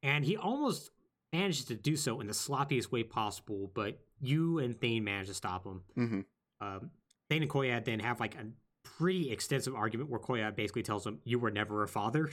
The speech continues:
Speaker 2: Mm-hmm.
Speaker 1: You were never in my life.
Speaker 2: Mm-hmm.
Speaker 1: This is the only way I could possibly learn why you did this or why you were doing this." And then you're able to convince Citadel Security to maybe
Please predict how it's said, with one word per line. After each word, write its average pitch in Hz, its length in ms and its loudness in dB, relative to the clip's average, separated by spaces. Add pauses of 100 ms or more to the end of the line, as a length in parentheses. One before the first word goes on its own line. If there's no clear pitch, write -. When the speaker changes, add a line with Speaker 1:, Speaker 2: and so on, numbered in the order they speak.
Speaker 2:
Mm-hmm. 123 280 4 (800)
Speaker 1:
You 113 160 0
were 104 140 2
never 101 260 0
in 104 80 0
my 101 140 2
life. 143 300 2
Speaker 2:
Mm-hmm. 117 280 2
Speaker 1:
This 117 120 2
is - 80 -8
the 110 120 -2
only 120 180 0
way 113 140 2
I 110 80 2
could 104 140 -8
possibly 117 360 2
learn 107 760 -4
why 110 260 2
you 117 160 0
did 107 160 0
this 135 220 0
or 107 60 0
why 98 320 0
you 135 140 4
were 135 100 2
doing 135 220 0
this." 131 360 -2 (1300)
And 165 140 4
then 175 140 4
you're 202 140 4
able 226 160 2
to 151 60 0
convince 131 320 0
Citadel 110 300 2
Security 107 420 -2
to 98 60 -6
maybe 95 260 -4